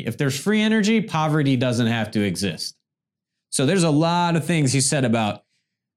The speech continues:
uh, propulsion systems, things floating in the air. That's not with gasoline. They're not floating in the air with gasoline. That means we don't need oil. That means that, eh, all the money you're spending at the gas tank doesn't have to be spent there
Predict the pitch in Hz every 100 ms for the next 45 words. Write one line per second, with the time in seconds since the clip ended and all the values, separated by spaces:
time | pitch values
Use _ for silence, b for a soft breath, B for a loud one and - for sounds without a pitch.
0 | - 104 104 98 87 _ _ _ _ -
1 | 139 160 165 156 135 - 127 - 95 90
2 | - 170 143 143 - 151 151 139 135 117
3 | 110 113 139 139 - _ _ _ _ _
4 | _ _ _ _ 135 131 156 147 139 107
5 | 104 131 135 127 120 135 123 107 120 131
6 | 131 147 151 143 127 123 123 107 113 113
7 | 104 110 110 101 78 - _ _ _ _
8 | _ _ - 135 143 151 143 156 156 160
9 | 151 139 143 107 82 - _ _ _ _
10 | _ _ _ _ _ _ _ 127 139 147
11 | 147 135 143 131 - 151 - 147 160 170
12 | 165 156 165 160 147 - 165 156 147 135
13 | 123 165 180 - - 127 113 151 143 143
14 | 135 117 117 - - 190 - 101 92 85